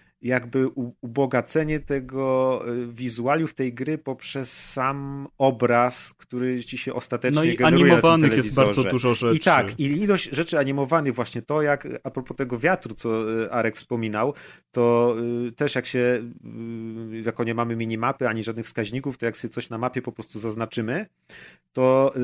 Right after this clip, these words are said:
Speaker 1: y, zaczyna cały wiatr wiać w tamtą stronę i dosłownie wszystko wieje w tamtą stronę. Czyli smyrając sobie na przycisku, możemy też włączyć taki chwilową taką podpowiedź, gdzie naprawdę jest taki podmuch wiatru i rysują się takie,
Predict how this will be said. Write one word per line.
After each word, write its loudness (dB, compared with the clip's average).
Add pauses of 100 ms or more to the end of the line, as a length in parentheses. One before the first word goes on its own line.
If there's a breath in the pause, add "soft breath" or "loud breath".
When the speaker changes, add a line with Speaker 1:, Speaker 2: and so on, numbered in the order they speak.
(260)
Speaker 1:
y, 0
zaczyna -2
cały 0
wiatr -2
wiać -4
w -16
tamtą -8
stronę -6
i -8
dosłownie -6
wszystko -4
wieje 0
w -14
tamtą -10
stronę. -8
Czyli -10 (200 loud breath)
smyrając 2
sobie -4
na -4
przycisku, -10
możemy -6
też -6
włączyć -6
taki -10
chwilową -2
taką -6
podpowiedź, 0
gdzie -4
naprawdę 0
jest -8
taki -14
podmuch -6
wiatru 0
i 0
rysują -2
się -6
takie, -2